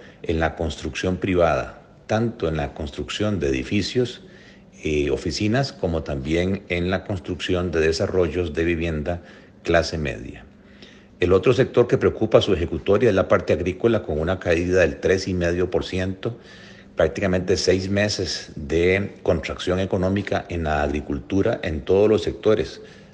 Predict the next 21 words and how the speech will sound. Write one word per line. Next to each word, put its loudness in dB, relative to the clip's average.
tanto 0
la 0
producción -2
de -2
granos -2
de 0
uso 0
interno 2
como 0
también -2
las 0
exportaciones, 0
especialmente -2
banano -2
y 0
piña, -2
afectadas -2
por -4
la -2
crisis -6
bélica 0